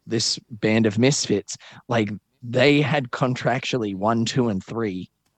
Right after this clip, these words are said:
and Endgame, uh, like, included in that initial contract. So yes, we are going to see some of them fall off or choose not to return, and they're going to write those characters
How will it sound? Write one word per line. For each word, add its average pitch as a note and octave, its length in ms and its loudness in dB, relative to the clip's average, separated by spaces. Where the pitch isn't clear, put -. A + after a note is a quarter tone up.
and B2+ 260 2
Endgame, G2+ 720 -4
uh, A2 260 -2
like, G#2+ 440 0
included A#2 760 0
in A#2 200 0
that A2+ 180 2
initial G#2+ 380 -2
contract. A2+ 580 -6
So - 160 -2
yes, A2+ 440 0
we A2 220 -4
are G2+ 220 0
going G#2+ 260 -2
to G2+ 80 -4
see G#2 380 -4
some A#2+ 280 0
of A2+ 140 0
them G2 260 -2
fall G2+ 340 0
off C#3 380 2
or B2 200 -10
choose A2 340 -6
not A2 160 -4
to G#2 80 -8
return, B2+ 760 2
and G#2+ 360 -4
they're G#2 120 -2
going G#2+ 320 0
to G#2 260 0
write A2+ 340 2
those G#2 220 0
characters G#2+ 760 0